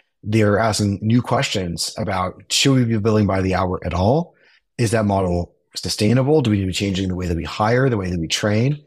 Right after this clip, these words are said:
That's the kind of moment we're in. And it's a really good moment to be, you know, an innovative startup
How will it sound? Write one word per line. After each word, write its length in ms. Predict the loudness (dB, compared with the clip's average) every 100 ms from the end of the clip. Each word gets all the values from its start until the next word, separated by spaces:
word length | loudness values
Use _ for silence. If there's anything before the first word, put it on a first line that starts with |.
| _ _
That's 200 | -2 0
the 80 | 0
kind 160 | 0 2
of 60 |
moment 340 | 2 2 2 0
we're 160 | -4
in. 300 | -4 -4 -6 -4
And 120 | -2
it's 100 | 0
a 60 | 0
really 160 | 2
good 140 | 2 2
moment 280 | 2 0 0
to 40 |
be, 380 | -2 0 -2 -4 _ 0
you 160 | 2
know, 140 | 2 0
an 140 | -2
innovative 520 | 0 2 4 2 -2
startup 460 | -2 0 0 -2